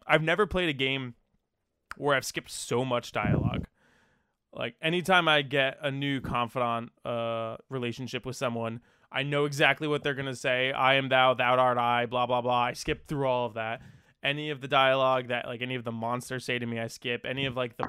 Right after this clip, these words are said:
text bubbles of, like, w-, in between days of people,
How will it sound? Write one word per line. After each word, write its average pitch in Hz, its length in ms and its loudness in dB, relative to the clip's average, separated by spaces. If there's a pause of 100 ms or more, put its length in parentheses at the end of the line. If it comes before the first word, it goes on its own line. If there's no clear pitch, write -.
(120)
text - 340 -8
bubbles 123 460 -4
of, 110 200 -10 (440)
like, 117 300 -10
w-, 156 160 -8
in 160 100 -2
between 147 420 -4
days 127 340 0
of 117 120 -12
people, 131 460 -8